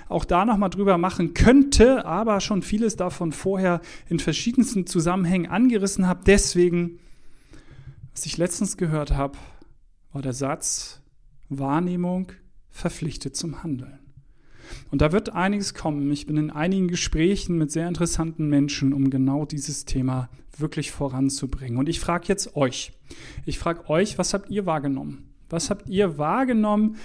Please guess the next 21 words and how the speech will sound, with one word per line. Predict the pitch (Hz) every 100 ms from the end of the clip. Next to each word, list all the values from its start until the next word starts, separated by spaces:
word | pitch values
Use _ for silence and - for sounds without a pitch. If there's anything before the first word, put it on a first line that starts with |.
| - - -
ähm, | 175 185 190
in | 175
den | 190
letzten | 185 208 - 202
zwanzig | - 175 190 185 135 -
Jahren | 131 123 139
meinetwegen? | 143 160 170 208 220 269 - - - - - - - - -
Ganz | 151 147
aktuell, | 175 - 202 311 - - - -
meinetwegen | 151 226 254 214 208
Corona-Pandemie, | 190 180 180 165 165 156 151 147
aber | 156 196 185
auch | 175
davor. | - 151 123 151 139 135 - - - -
Was | 185 -
habt | 214 -
ihr | 190 147
wahrgenommen | 151 170 175 160 151 147 -
in | 190
den | 214 202
Themen | - 180 170 165 160 -